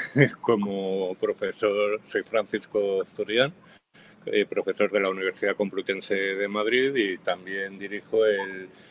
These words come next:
máster oficial, el máster universitario en estudios L G B T I Q más de la Universidad Complutense,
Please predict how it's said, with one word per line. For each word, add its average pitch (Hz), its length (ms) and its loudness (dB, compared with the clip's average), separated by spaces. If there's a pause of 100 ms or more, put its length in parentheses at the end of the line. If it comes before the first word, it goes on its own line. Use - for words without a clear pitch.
(280)
máster 104 640 4
oficial, 117 760 0
el 107 120 -4
máster 98 340 -4
universitario 107 720 2
en 113 100 0
estudios 104 560 -2
L 98 160 -2
G 101 200 -4
B 98 160 -2
T 95 300 -2
I 92 40 -10
Q - 220 -16
más 90 500 -12 (400)
de 98 220 4
la 95 260 2
Universidad 95 560 -4
Complutense, 98 680 0